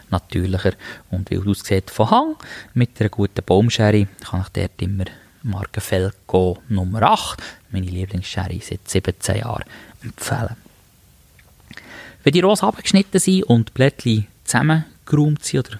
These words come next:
gut abgelesen sind, gibt es echt zwei weitere Massnahmen oder Möglichkeiten.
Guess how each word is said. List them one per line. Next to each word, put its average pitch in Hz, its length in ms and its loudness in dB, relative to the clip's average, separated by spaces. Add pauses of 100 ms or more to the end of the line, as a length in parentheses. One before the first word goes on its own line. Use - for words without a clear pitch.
(100)
gut 117 280 -2
abgelesen 120 520 -4
sind, 113 260 -2 (600)
gibt - 180 0
es - 60 2
echt - 220 0
zwei 104 380 4 (140)
weitere 101 760 0 (220)
Massnahmen 95 760 -4
oder 95 240 -2
Möglichkeiten. - 840 -2